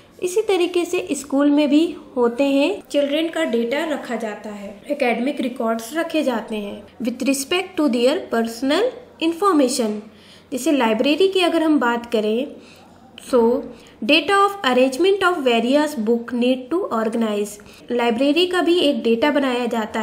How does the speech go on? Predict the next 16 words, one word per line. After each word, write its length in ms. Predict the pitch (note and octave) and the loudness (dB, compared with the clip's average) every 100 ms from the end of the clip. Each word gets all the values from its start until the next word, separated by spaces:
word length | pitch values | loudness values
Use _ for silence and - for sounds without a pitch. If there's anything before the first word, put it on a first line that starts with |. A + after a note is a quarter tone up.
| G#3+ | -4
है, 200 | G#3+ A#3 - - - | -4 -8 -12 -20 -4
कौन 220 | C#4+ E4+ | 0 2
सी 160 | F4+ F4+ | 2 0
book 380 | B3+ D4 C#4+ - - - - - - - | 2 -2 -2 -12 -20 -20 -20 -20 -20 -6
आनी 280 | A#3 A3+ C4 | -2 2 2
चाहिए, 600 | D4 D4 B3+ C4 C4+ C4+ - - - - - - | 2 2 2 2 0 -2 -10 -20 -20 -20 -8 0
कौन 180 | D4 D#4+ | 2 2
सी 120 | F4 | 0
बुक 260 | C4 D4+ | 0 -2
कितनी 320 | - A#3+ C4+ D4+ | -2 -2 0 2
होनी 260 | D4 C#4 | 2 2
चाहिए 520 | C4+ C#4 B3+ B3+ C#4+ - - - - - | 0 0 0 -2 -4 -6 -18 -20 -10 -4
और 140 | D4+ | -2
कौन 260 | D4+ E4 F#4 | 0 -2 0
सी 160 | F4 | -2
बुक 340 | B3 E4 G#4 | 0 -2 -4